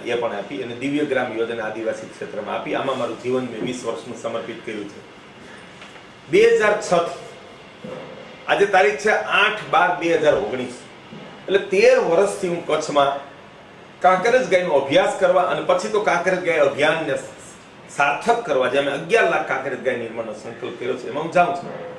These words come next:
મારા મનોજભાઈ સોલંકી, દીપકભાઈ પટેલ, ખંભરા, અ, નાની નાગલપર, અ, મેઘજીભાઈ હિરાણી, દેવજીભાઈ, અ, આહિર અને વિપુલભાઈ શાહ,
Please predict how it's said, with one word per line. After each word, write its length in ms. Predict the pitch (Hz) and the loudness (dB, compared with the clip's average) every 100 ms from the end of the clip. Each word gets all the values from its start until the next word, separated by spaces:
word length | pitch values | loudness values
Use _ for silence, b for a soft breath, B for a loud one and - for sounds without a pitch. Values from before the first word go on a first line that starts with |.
| - - - - - | -16 -18 -20 -20 -12
મારા 140 | 123 127 | -6 -4
મનોજભાઈ 420 | - 135 143 143 | -2 -2 2 2
સોલંકી, 520 | 143 143 143 143 156 - - | 2 2 0 -6 -10 -14 -16
દીપકભાઈ 400 | 113 127 131 139 | -10 -6 0 0
પટેલ, 340 | 139 139 151 147 - | 0 0 -2 -4 -6
ખંભરા, 520 | 123 135 143 - - - - - - - | 0 2 4 0 -10 -18 -18 -18 -18 -12
અ, 180 | 113 107 107 | -8 -8 -4
નાની 260 | 117 143 | -4 -2
નાગલપર, 420 | 139 135 143 151 - - - - - - - 117 | -2 -2 -2 -4 -4 -8 -18 -20 -20 -18 -6 0
અ, 260 | 117 113 | 2 2
મેઘજીભાઈ 420 | 113 135 - 156 131 | 0 -2 0 2 4
હિરાણી, 380 | 127 135 - - - - - | 4 2 0 -10 -18 -20 -6
દેવજીભાઈ, 680 | 123 143 143 147 143 139 135 - - - | 0 0 0 4 4 4 0 -6 -16 -10
અ, 80 | - 110 110 107 107 104 101 - - | -2 0 2 0 -2 -4 -6 -8 -4
આહિર 280 | 135 139 127 - - - - - | -2 0 -2 -4 -16 -20 -20 -10
અને 460 | 120 123 127 120 117 - - - - - - | -4 0 2 0 -4 -6 -14 -18 -20 -16 -6
વિપુલભાઈ 480 | 127 165 151 151 139 | -4 -2 2 4 2
શાહ, 240 | - 107 | 0 -2